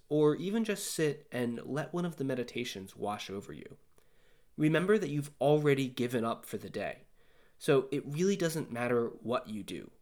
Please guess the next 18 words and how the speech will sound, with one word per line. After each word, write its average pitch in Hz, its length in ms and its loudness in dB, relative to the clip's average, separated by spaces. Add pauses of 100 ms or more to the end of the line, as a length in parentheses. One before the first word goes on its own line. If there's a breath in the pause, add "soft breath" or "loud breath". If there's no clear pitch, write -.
(260)
or 135 260 4
how 120 240 -2
long 110 260 -2
it - 140 -10
takes. - 520 -14 (640)
But 147 100 4
if 151 120 -4
you 165 120 0
make 147 400 2
that - 200 2
commitment 139 580 -2 (200)
to - 140 -4
try 143 480 4
to 170 160 -4
shift 147 340 -2
your 135 120 0
energy 123 360 0
further, - 520 -2